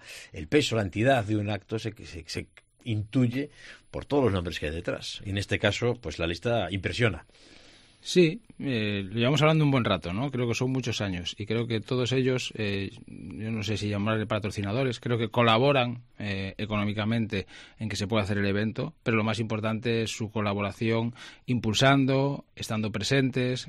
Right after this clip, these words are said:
Speaker 2: eh, traccionando de este ecosistema. Entonces, todos ellos son empresas que yo creo que, eh, se han acercado al evento porque han visto el valor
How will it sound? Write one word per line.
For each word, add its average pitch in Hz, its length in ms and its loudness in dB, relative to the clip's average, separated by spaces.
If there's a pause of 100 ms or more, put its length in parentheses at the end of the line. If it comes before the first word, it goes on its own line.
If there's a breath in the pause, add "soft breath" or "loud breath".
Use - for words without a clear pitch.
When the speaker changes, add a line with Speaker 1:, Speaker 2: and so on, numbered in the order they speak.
Speaker 2:
eh, 95 560 -6 (120)
traccionando 127 680 4
de 123 80 6
este 120 160 0
ecosistema. 113 540 2
Entonces, 107 300 -2
todos 156 280 2
ellos 160 240 2
son 131 220 0
empresas 123 420 -2
que 113 120 0
yo 107 100 0
creo 113 220 0
que, 113 200 0 (480 loud breath)
eh, 98 200 -4
se - 120 4
han 151 120 8
acercado 139 500 6
al 127 80 2
evento 147 320 2
porque 117 180 2
han 117 80 4
visto 120 220 2
el 113 60 4
valor 160 320 4